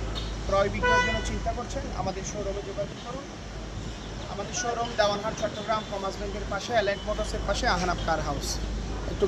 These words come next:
গাড়িগুলো দেখার ব্যবস্থা করে দাও ওদেরকে। এই যে দেখতে পাচ্ছেন Toyota Allion দুই হাজার চার মডেল। এটা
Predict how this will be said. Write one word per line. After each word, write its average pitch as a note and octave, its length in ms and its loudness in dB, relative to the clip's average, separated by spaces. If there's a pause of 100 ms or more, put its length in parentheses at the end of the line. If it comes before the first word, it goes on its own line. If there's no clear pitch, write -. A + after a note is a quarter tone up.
গাড়িগুলো G3 400 10
দেখার F#3+ 240 6
ব্যবস্থা F#3 300 2
করে G3+ 160 2
দাও G3+ 160 6
ওদেরকে। F#3+ 300 0 (1160)
এই F#3 80 8
যে G#3 120 12
দেখতে G3+ 240 8
পাচ্ছেন G#3+ 300 10 (100)
Toyota F#3 340 10
Allion G3 280 8 (240)
দুই F3 160 6
হাজার F3+ 180 6 (100)
চার E3+ 160 8 (100)
মডেল। F#3 260 6 (2250)
এটা G3 120 8